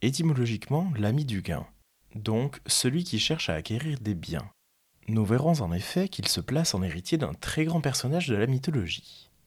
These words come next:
Notons tout de suite que le film Hercule de Disney a largement réécrit l'histoire de Philoctète. Ce n'est pas l'entraîneur de héros et il n'est pas non plus un satyre.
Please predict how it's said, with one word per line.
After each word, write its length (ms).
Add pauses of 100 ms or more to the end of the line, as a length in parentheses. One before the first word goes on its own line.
(420)
Notons 320
tout 120
de 60
suite 240
que 140
le 100
film 580 (140)
Hercule 640 (140)
de 120
Disney 520 (200)
a 200
largement 580
réécrit 460
l'histoire 360
de 80
Philoctète. 680 (640)
Ce 160
n'est 160
pas 280
l'entraîneur 480
de 140
héros 460
et 200
il 200
n'est 100
pas 320
non 160
plus 200
un 60
satyre. 760